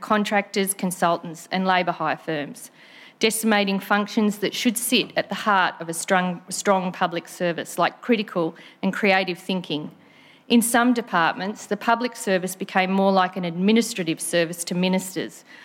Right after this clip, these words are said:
with core work like policy development being shipped out to consultants. There was the public downplaying of p-, policy development,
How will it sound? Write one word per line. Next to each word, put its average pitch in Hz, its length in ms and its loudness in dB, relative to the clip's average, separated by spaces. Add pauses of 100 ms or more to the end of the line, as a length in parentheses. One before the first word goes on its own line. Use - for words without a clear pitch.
(160)
with 196 160 -4
core 208 320 2
work 185 380 2
like 175 180 0
policy 202 460 -2
development 160 600 -2
being 180 200 0
shipped - 400 -2
out 165 420 2
to 175 140 -8
consultants. 160 840 -4 (680)
There 220 100 4
was 220 180 2
the 202 120 -2
public 214 480 -2
downplaying 185 720 0
of 139 100 -10
p-, - 80 -16 (200)
policy 190 500 0
development, 151 640 -6